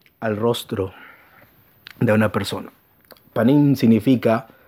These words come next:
mirar a la cara a alguien, poder mirar la expresión de alguien. Mira, esta es mi cabeza, ¿ok? Esta es mi cara,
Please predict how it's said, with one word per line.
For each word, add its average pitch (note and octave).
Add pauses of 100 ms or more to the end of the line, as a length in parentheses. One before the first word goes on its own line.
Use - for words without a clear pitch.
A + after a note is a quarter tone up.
(720)
mirar A#2+
a G#2+
la G#2+
cara A2+
a -
alguien, F#2 (760)
poder C3
mirar B2 (280)
la A2
expresión A#2
de G2+
alguien. F#2 (100)
Mira, A2+ (2250)
esta D#3
es C3+
mi C#3
cabeza, C3 (1000)
¿ok? A2 (1000)
Esta A2+
es A#2
mi A#2
cara, -